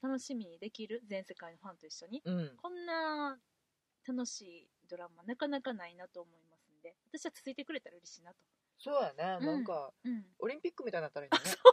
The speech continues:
Speaker 1: うやね。<laughs> そうやね。あの、四年に一回ならぬ、
Speaker 2: あ、いや、さ、
Speaker 1: 二年に一回。
Speaker 2: 四年、そう、二年に
Speaker 1: 今までは二年に一回やったのが、ちょっと今回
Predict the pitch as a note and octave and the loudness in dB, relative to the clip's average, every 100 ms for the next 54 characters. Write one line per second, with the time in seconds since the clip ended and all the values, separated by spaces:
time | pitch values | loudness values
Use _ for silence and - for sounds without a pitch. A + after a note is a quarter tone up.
0 | - B3 F#3+ A3 - - B4+ - A4+ F#4 | 12 2 2 -2 -4 -8 -6 4 6 6
1 | G#3 A#3+ C#4+ - B3 B3 C#4+ F4+ F4+ E4+ | 2 -2 -4 -4 -2 -2 -2 -4 -6 -6
2 | E4+ - - A3 G#3+ F#3+ - C#4+ - - | -10 -8 -2 0 0 0 8 8 8 4
3 | F4+ D4+ G4 A#4 A4+ A3 - - F#3+ - | 6 6 4 4 2 -2 -6 -2 -2 -4
4 | - - C#4+ E3+ A#3+ D#4+ G4 C5 G4+ D4 | -12 -6 -6 -6 -10 -6 -2 2 2 2
5 | G3 A3 C#4+ D#4 D#4 E4+ - C#4+ G#3+ F#3+ | 0 0 -2 -2 -6 -10 -6 -4 -2 -4
6 | F#3+ F3+ F3+ F#4+ F4 F4 F#4 D#4 G3 G3 | -8 -8 -8 -8 -8 -10 -10 -8 -6 -4
7 | A3 G3 F3 | -6 -10 -14